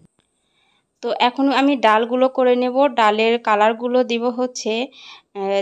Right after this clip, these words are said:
দারচিনি কালার, আহ, মেহেন্দি কালারও বলা যায়। তো আসলে ডালের কালারটা কিছুটা এরকমই হয়, এই জন্য আমি, আহ, এরকমই দিয়ে দিচ্ছি।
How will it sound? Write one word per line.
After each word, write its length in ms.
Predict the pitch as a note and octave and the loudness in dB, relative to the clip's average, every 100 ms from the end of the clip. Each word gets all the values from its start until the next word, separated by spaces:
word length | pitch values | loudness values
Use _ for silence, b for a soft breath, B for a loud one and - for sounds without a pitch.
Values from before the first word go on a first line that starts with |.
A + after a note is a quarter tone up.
| F#3+ | 0
দারচিনি 500 | G3+ G#3 A#3 A3+ A#3 | 0 0 -4 -4 -2
কালার, 400 | A3+ F#3+ F#3 C4 D#4 _ _ _ _ _ | -2 0 0 -2 -8 _ _ _ _ _
আহ, 280 | G#3 F#3+ G3+ | -12 -8 -6
মেহেন্দি 400 | G#3 G#3+ B3 C4+ | -4 -2 -2 -2
কালারও 340 | C4 B3 A#3+ B3 | -2 -2 0 -2
বলা 260 | A3+ G3 G#3 | -2 0 -2
যায়। 300 | G#3 F#3 C#4 - _ _ _ _ _ _ _ _ | -2 -4 -4 -10 _ _ _ _ _ _ _ _
তো 80 | A3+ G#3 F#3+ F#3+ - _ _ | -12 -8 -6 -8 -10 _ _
আসলে 300 | - A3+ C4+ | -14 -8 -6
ডালের 300 | A#3+ A3 A3 | 0 0 0
কালারটা 380 | A#3 A#3+ A#3 B3 | -4 -4 -4 -6
কিছুটা 360 | A#3+ A#3 A#3 A#3+ | -10 -10 -10 -6
এরকমই 460 | A3+ G#3+ G#3+ A#3 | -4 -4 -6 -8
হয়, 280 | A#3+ G#3 G3+ | -4 0 0
এই 220 | A#3+ G#3 | -2 -6
জন্য 240 | G#3 G#3+ G#3+ | -6 -6 -4
আমি, 240 | G#3+ G#3+ G#3+ A3 G3 | -4 -2 -4 -4 -4
আহ, 300 | F#3+ F#3+ G3 | -4 -2 -4
এরকমই 400 | G3+ G3+ G#3 G#3+ | -4 -4 -4 -6
দিয়ে 200 | G3+ G3 | -6 -8
দিচ্ছি। 340 | G3 G3 - | -10 -14 -10